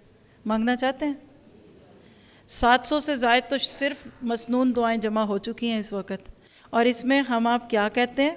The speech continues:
مانگیے گا، "اللہم انی اسألک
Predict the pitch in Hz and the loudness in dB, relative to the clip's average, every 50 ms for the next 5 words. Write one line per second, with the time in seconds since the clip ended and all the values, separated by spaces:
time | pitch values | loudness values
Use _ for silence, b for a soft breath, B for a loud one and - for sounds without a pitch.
0 | 294 269 214 208 208 208 196 240 254 233 277 294 320 320 b b b b - - | -4 -2 -2 0 0 -2 -2 -2 0 2 2 2 2 0 b b b b -4 -2
1 | 220 220 214 220 226 247 277 294 277 285 254 233 226 226 240 269 320 349 - - | 0 2 4 4 4 4 4 4 2 2 2 4 4 4 4 4 2 0 -4 -12
2 | - - - - - - - - - - - - - - - - - - - - | -20 -20 -20 -20 -20 -20 -20 -20 -20 -18 -18 -18 -16 -16 -16 -16 -16 -16 -16 -16
3 | - - - - - 254 254 247 247 240 233 233 247 262 294 339 - - - - | -18 -16 -6 0 2 4 6 6 6 4 4 4 4 4 4 2 0 -6 -18 -20
4 | - - - - - - - - - - - - - - - 240 262 269 - - | -20 -20 -18 -16 -16 -16 -14 -14 -14 -14 -12 -14 -8 -2 2 2 2 2 2 0
5 | - - 233 220 220 214 214 214 214 | 0 2 2 4 4 4 2 4 4